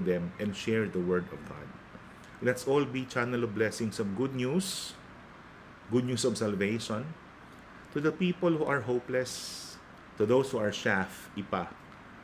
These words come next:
na one day itatapon sa apoy ng impyerno kapag hindi natin sila na-win sa Panginoon. Amen po ba? Blines ka ba ni Lord? Dapat maging blessing tayo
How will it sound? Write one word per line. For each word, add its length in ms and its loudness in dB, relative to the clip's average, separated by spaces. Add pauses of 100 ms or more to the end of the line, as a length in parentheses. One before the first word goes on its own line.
na 80 0
one 320 6
day 140 4
itatapon 480 0
sa 180 -4
apoy 160 2
ng 160 2
impyerno 460 2
kapag 340 -2
hindi 160 0
natin 240 -4
sila 160 -4 (100)
na-win 220 -2
sa 160 -12
Panginoon. 600 -8 (760)
Amen 320 0
po 160 -2
ba? 320 0 (960)
Blines 420 2
ka 80 4
ba 160 4
ni 80 2
Lord? 320 0 (2500)
Dapat 320 0
maging 320 0
blessing 400 0
tayo 160 -2